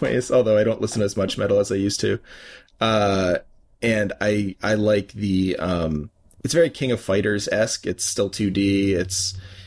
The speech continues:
it's very much like a classic fighting game, and, uh, that also appeals to me. Uh, and I just, I, I'm just never gonna compete with people who are good at Street Fighter. That's just never gonna happen. <laughs> So I think, I think that's a good place to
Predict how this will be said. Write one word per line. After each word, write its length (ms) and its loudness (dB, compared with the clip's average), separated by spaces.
it's 180 -4
very 240 2
much 260 -2
like 120 -4
a 40 -2
classic 380 -4
fighting 320 0
game, 400 0
and, 280 -2
uh, 240 2
that 200 0
also 240 0
appeals 340 -2
to 80 -2
me. 240 -2
Uh, 280 0
and 140 0
I 80 2
just, 300 -4
I, 320 -2
I'm 120 0
just 160 0
never 200 2
gonna 160 0
compete 300 -4
with 140 -10
people 220 -4
who 80 -2
are 60 0
good 160 -4
at 80 -10
Street 240 -4
Fighter. 360 -2
That's 180 -6
just 160 -6
never 160 -2
gonna 140 -2
happen. 400 -4
<laughs> 40 -10
So 160 -2
I 80 2
think, 400 -4
I 500 0
think 240 0
that's 180 0
a 60 0
good 200 -4
place 240 -4
to 200 -8